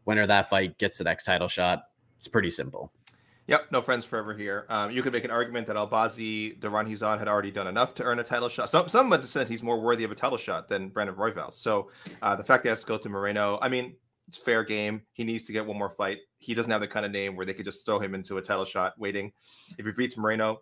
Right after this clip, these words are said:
Speaker 2: clear number one contender. Moreno beats him. We got a rematch of what I think was the best fight of twenty twenty-three. So U F C Mexico City, February twenty-fourth. Fingers crossed, nothing happens this fight. I, I think it's gonna be a good, that's gonna be a good one in its own right. And then either way, we can awesome match up next. So,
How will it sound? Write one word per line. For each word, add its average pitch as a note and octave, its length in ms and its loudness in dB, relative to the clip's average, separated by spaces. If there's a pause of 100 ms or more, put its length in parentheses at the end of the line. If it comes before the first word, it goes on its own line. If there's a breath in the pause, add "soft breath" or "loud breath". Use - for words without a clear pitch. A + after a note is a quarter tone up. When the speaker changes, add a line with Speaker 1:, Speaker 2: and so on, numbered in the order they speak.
(140)
Speaker 2:
clear G#2+ 180 2
number G#2 160 0
one F#2+ 100 -2
contender. B2 440 2 (280)
Moreno A2 200 2
beats A2 220 -6
him. A2 320 2
We A2 80 -2
got A2+ 100 4
a G2 40 2
rematch G#2+ 380 0
of F#2+ 180 -4
what G2 140 2
I G2 120 4
think G2 220 -6
was F#2+ 80 -6
the F#2 80 -18
best F#2+ 200 -2
fight G2+ 160 0
of F#2 60 -8
twenty G2 240 -6
twenty-three. F#2+ 580 -6 (680)
So F2+ 160 -6
U A2 160 4
F B2+ 60 2
C B2 240 -2
Mexico A2+ 280 0
City, B2+ 300 2
February A2 300 0
twenty-fourth. A2 520 0 (300)
Fingers F3 320 6
crossed, E3 400 8
nothing C3+ 160 0
happens C3 280 4
this A#2+ 120 -10
fight. A#2 300 0 (200)
I, G#2 40 -4
I G#2 160 -2
think A2+ 140 -4
it's A2+ 100 -8
gonna A2 120 -2
be G2 40 -4
a - 20 -8
good, A2+ 240 0
that's A#2 180 0
gonna A2+ 120 -2
be G2 40 -8
a - 20 -10
good A2+ 120 0
one A2 160 0
in G2+ 80 -2
its G2+ 100 -2
own C3 140 4
right. D#3 220 4 (360)
And F#2+ 100 -8
then F#2+ 100 -2
either F#2+ 180 0
way, F2+ 140 -4
we F2 80 -6
can E2+ 160 -14
awesome E2 320 -10
match D#2 180 -12
up - 100 -18
next. - 300 -12
So, E2 220 -8